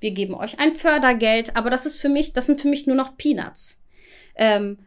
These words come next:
ich glaube, die muslimische Jugendarbeit gehören einer zu den wenigen Verbände, die keine hauptamtlichen Stellen haben,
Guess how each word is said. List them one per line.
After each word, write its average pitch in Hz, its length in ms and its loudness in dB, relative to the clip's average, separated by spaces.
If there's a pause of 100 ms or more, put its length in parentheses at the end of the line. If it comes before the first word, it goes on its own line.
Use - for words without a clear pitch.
(120)
ich 233 200 -6
glaube, 285 460 6
die 233 100 2
muslimische 285 520 4
Jugendarbeit 247 800 4
gehören 240 220 2
einer 247 180 0
zu 240 140 -8
den 226 140 -2
wenigen 285 280 2
Verbände, 233 400 0
die 214 140 -6
keine 285 320 2
hauptamtlichen 240 640 -2
Stellen 240 440 -4
haben, 269 460 -2